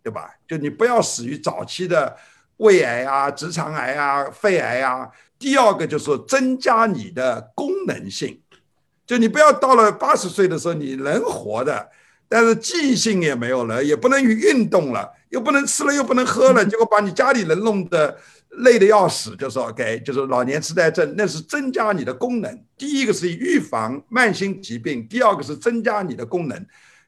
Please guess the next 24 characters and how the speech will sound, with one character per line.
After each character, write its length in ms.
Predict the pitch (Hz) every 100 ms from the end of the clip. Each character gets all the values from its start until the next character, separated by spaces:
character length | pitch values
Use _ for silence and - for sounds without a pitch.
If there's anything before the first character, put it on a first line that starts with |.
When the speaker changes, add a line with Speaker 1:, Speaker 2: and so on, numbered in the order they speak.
| _
Speaker 1:
第 240 | - 320 269
三 380 | - 277 294 269
个 280 | 226 135
就 160 | 113 185
可 160 | - 147
能 100 | 156
大 140 | 190
家 80 | 180
都 100 | 202
不 140 | 196
愿 160 | 269 247
意 80 | 175
听 320 | 123 226 233
的， 220 | 220 -
可 120 | - 98
能 140 | 92
是， 200 | - 90 _ _ _ _ _ -
就 120 | 247
怎 180 | 240 208
么 60 |
样 120 | 262 -
死 240 | - 156
得 140 | 170
快。 340 | 185 254 92